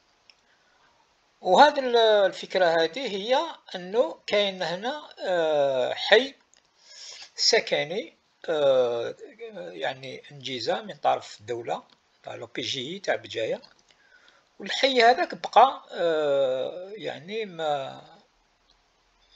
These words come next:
لم يسلم إلى السكان تاعو. وكاين فكرة خد-، جديدة، هي أنه، آه، كاين ناس في ولا-، في مدينة بجاية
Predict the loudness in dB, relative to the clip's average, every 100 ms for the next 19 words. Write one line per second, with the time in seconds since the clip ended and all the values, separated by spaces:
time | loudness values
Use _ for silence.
0 | _ _ _ -20 -20 -16 -2 -2 0 0
1 | 0 0 -2 -4 -2 -4 -6 _ _ _
2 | _ _ _ _ _ _ _ _ _ -6
3 | -4 -2 -4 -4 -6 -8 -6 -4 0 2
4 | 0 -4 _ -20 -8 -6 -2 -2 -2 -8
5 | 2 4 4 0 0 2 2 2 -2 -4
6 | -6 0 2 0 -2 -2 -2 -6 -6 -6
7 | -8 _ -20 -18 -18 -20 _ -10 -4 0
8 | 0 -2 -6 _ 2 2 2 2 2 2
9 | -2 -12 -8 -4 -2 2 2 2 -2 -8
10 | -6 -6 -6 -10 -10 -18 2 6 8 6
11 | 4